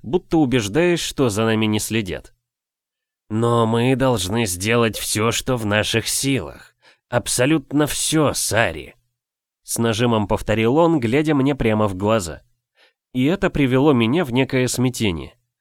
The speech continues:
Мы прилетели сюда с твёрдым намерением рискнуть собой ради победы, но только сейчас я осознала, что не могу пожертвовать своими друзьями.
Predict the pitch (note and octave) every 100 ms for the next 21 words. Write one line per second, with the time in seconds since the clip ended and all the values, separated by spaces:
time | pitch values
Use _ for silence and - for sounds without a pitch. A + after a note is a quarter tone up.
0 | _ _ F#2 A#2+ C3+ C3+ C3+ C3 D#3 A#2
1 | - A2+ D3 D#3 - C#3 D3+ B2+ B2 A#2+
2 | D3 E3+ D#3 D3+ C#3 B2+ - D#3+ E3 -
3 | C3 A2+ F3 D#3 D3 C#3+ D3 C3+ A#2 E2
4 | D2 - - A2 A2+ - A2+ G2+ G#2 A2
5 | G2 D#3 D3+ - G2+ F#2 - G2 F#2 C#3+
6 | D3+ - - C#3+ D3+ D3+ A#2 G2 F#2+ G2+
7 | D3+ C#3+ D3 C3+ A#2 G#2+ F#2+ F2+ F2+ A2+
8 | G2+ G#2 C#2+